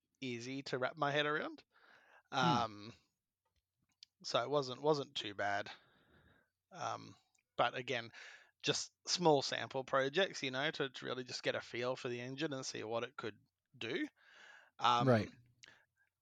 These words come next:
Speaker 1: depending on when you last looked at it, it did go through a rather large update. Um, I think it was a year or two now. Went through quite a big update. So, uh, it's a lot better now than it was.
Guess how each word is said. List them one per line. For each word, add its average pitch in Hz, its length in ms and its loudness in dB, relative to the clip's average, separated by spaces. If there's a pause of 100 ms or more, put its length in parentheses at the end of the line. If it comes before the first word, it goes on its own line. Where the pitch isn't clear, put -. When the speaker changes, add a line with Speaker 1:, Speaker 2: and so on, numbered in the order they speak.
(440)
Speaker 1:
depending 196 460 8
on 170 100 10
when 156 140 8
you 143 140 2
last 139 300 6
looked 131 240 -6
at 143 140 8
it, 220 140 10
it 131 160 2
did 143 240 -4
go 123 260 0
through 135 200 0
a 120 80 0
rather 113 280 2
large 110 680 0 (400)
update. 170 440 2 (840)
Um, 110 600 0 (600)
I - 40 -18
think 123 200 -4
it - 160 -14
was 113 140 -12
a 113 80 -10
year 110 280 -8
or 120 120 -6
two 110 280 -10
now. 110 340 -8 (800)
Went - 160 -6
through - 140 -10
quite 101 240 0
a 101 40 -8
big 95 180 -8
update. - 380 -8 (480)
So, 113 380 -2 (340)
uh, 139 160 6
it's 156 180 4
a 170 60 12
lot 165 240 12 (300)
better 135 540 4 (100)
now 127 400 6
than 135 200 4
it 120 140 -4
was. 120 580 0